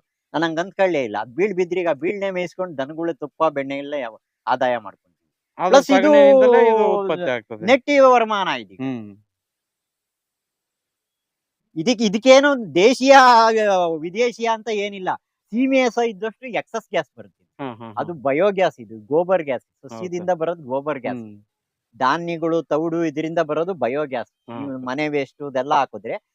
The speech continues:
Speaker 1: ಅದ್ ಬಯೋಗ್ಯಾಸ್ ತರ ಆಗುತ್ತೆ. ಇದಕ್ಕಿಂತ ಡೋಸೇಜ್ ಹೆಚ್ಚಿಗೆ ಅದು.
Speaker 2: ಹ್ಮ್ ಹ್ಮ್ ಹ್ಮ್.
Speaker 1: ಇದು ಒಂದರಷ್ಟು ಆದ್ರೆ ಅದು ಎರಡು ಮೂರು ಪಟ್ಟು ಹೆಚ್ಚಾಗುತ್ತೆ. ಇದೇ ತರ ಸರ್ಕಾರಗಳು ಎಲ್ಲ ಯಾವಾಗ ಈ ಅಂಡರ್‌ಗ್ರೌಂಡ್ ಡ್ರೈನೇಜ್‌ಗೆ ಇವೆಲ್ಲ ಬಳಸಿದ್ರೆ ಅವೆಲ್ಲ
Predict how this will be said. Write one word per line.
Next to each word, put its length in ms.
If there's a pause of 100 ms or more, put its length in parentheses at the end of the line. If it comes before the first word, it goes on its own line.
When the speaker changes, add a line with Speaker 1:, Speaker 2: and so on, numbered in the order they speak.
(120)
Speaker 1:
ಅದ್ 140
ಬಯೋಗ್ಯಾಸ್ 500
ತರ 180
ಆಗುತ್ತೆ. 340
ಇದಕ್ಕಿಂತ 400
ಡೋಸೇಜ್ 460
ಹೆಚ್ಚಿಗೆ 320
ಅದು. 100
Speaker 2:
ಹ್ಮ್ 140
ಹ್ಮ್ 300
ಹ್ಮ್. 160 (320)
Speaker 1:
ಇದು 160
ಒಂದರಷ್ಟು 480
ಆದ್ರೆ 200
ಅದು 160
ಎರಡು 240
ಮೂರು 280
ಪಟ್ಟು 260
ಹೆಚ್ಚಾಗುತ್ತೆ. 420 (800)
ಇದೇ 200
ತರ 240
ಸರ್ಕಾರಗಳು 760
ಎಲ್ಲ 300
ಯಾವಾಗ 420
ಈ 180 (380)
ಅಂಡರ್‌ಗ್ರೌಂಡ್ 600
ಡ್ರೈನೇಜ್‌ಗೆ 540
ಇವೆಲ್ಲ 320
ಬಳಸಿದ್ರೆ 580 (440)
ಅವೆಲ್ಲ 380